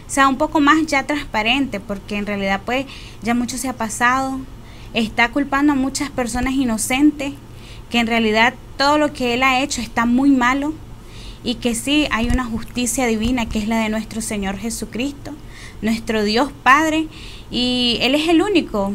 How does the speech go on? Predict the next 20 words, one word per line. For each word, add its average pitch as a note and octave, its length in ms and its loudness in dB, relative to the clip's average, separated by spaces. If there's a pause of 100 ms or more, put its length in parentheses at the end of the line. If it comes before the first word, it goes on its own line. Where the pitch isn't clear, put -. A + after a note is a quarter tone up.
Nosotros C4 540 2
somos D#4 320 4
muy D4 280 6
creyentes D4+ 580 4
a B3 40 2
la A#3 120 0
palabra A3+ 380 2
de A3+ 80 2
Dios A#3+ 260 0 (360)
y A3+ 500 0
sabemos B3+ 540 4
y D#4 80 4
tenemos B3 340 0
la C#4 80 0
esperanza A#3 560 -2
y B3 80 -2
la A3+ 100 2
seguridad G#3+ 540 0
de A#3+ 120 -4
que A3 260 -4